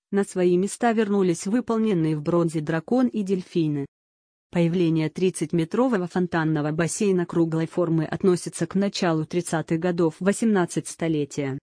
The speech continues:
Его светлые доломитовые контуры выделяли скульптурную группу,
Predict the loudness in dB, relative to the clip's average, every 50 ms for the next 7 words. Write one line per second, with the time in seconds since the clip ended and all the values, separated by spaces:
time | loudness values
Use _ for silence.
0 | _ _ _ _ _ -6 -4 -2 0 0 0 0 2 2 2 2 2 2 0 0
1 | 2 2 0 0 0 2 0 0 0 -2 -2 -2 -2 -2 -2 -2 0 2 2 2
2 | 0 0 -2 -2 0 0 0 2 2 2 2 2 0 0 -2 -2 -2 0 0 -2
3 | -2 -4 -4 -4 -2 0 0 0 0 0 -2 -2 -2 -2 -4 -4 -6 -8 -8